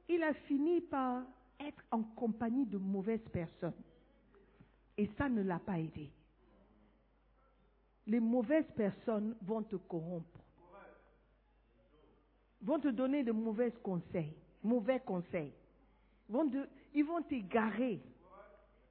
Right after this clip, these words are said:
avec leur exemple. Une mauvaise amie va te dire,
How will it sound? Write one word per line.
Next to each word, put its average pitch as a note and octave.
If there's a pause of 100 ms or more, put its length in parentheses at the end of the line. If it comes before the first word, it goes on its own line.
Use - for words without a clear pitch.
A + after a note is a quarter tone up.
(160)
avec C4
leur B3+
exemple. F3+ (2750)
Une F4+
mauvaise C#4
amie C4
va C#4
te C4+
dire, C4+